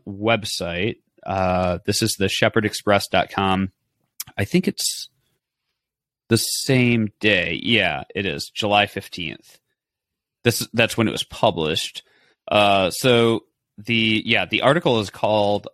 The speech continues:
Awesome, titled Awesome. So it says about four hundred couples gathered over the first weekend in July in Lincolnshire, England,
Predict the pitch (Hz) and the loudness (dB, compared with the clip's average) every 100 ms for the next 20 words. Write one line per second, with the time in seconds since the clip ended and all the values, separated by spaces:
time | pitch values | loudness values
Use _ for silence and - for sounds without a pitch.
0 | _ - 98 101 - 65 65 - - 120 | _ -2 0 0 -2 -12 -16 -20 -4 0
1 | 110 107 - 98 95 - 80 90 - - | 2 0 2 2 2 0 -6 -8 -14 -20
2 | _ _ _ _ _ _ _ _ - - | _ _ _ _ _ _ _ _ -2 4
3 | 135 127 - 180 165 147 131 - 117 127 | 6 6 2 6 8 8 4 0 2 2
4 | 127 - - 175 196 220 202 190 - - | 2 -2 2 2 4 2 0 -2 -2 -2
5 | 156 131 123 - - 120 127 123 117 110 | 0 -2 -2 -6 0 2 2 2 0 0
6 | - 117 120 113 - 123 135 - 110 123 | -2 -2 -2 -4 -4 -6 -4 -6 -8 -8
7 | - 107 98 95 - 107 104 101 101 87 | -2 -2 -2 -4 -6 -4 -2 -2 -4 -4
8 | - 95 104 101 92 90 104 - 113 104 | -6 0 4 4 2 -4 -8 -4 0 2
9 | 104 - 98 117 123 139 - 117 113 110 | 0 -4 -6 -6 -2 -2 0 2 2 2
10 | 107 113 98 87 92 | -2 -4 -6 -8 -10